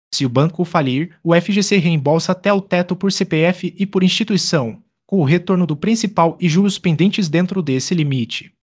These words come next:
Quais riscos ainda existem ao investir em C D B S com F G C e alto rendimento? Risco de liquidez se sacar antes do vencimento, exposição acima de real duzentos e cinquenta mil não coberta pelo F G C, risco de imposto e mudanças de taxas.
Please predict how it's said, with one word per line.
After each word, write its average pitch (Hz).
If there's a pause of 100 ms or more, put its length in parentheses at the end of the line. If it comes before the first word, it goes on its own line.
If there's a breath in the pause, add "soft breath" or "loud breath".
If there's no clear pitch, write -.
(180)
Quais 185
riscos 170
ainda 175
existem 196
ao 208
investir 202
em 165
C 156
D 147
B 156
S 180
com 180
F 190
G 202
C 165
e 151
alto 139
rendimento? 147 (360)
Risco 190
de 175
liquidez 156
se 214
sacar 202
antes 185
do 165
vencimento, 165 (140)
exposição 190
acima 185
de 143
real 156
duzentos 190
e 196
cinquenta 170
mil 135
não 196
coberta 165
pelo 135
F 180
G 190
C, 139 (240 soft breath)
risco 180
de 143
imposto 156
e 151
mudanças 147
de 165
taxas. 139